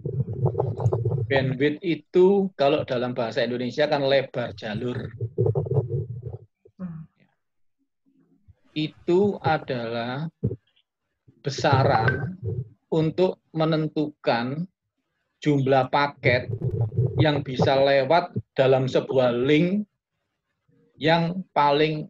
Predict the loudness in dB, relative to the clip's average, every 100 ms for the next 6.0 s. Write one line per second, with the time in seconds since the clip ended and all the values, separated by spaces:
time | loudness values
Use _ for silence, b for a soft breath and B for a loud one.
0 | -10 -2 -2 -2 -16 -14 -4 -2 0 0
1 | 2 0 -2 -6 -6 -8 -4 -2 -2 -8
2 | -10 -10 -10 -10 -8 -6 -6 -10 _ _
3 | _ _ -14 -14 -14 _ _ _ _ _
4 | _ _ _ _ _ _ _ _ _ -16
5 | -14 -12 -14 _ -2 2 2 2 0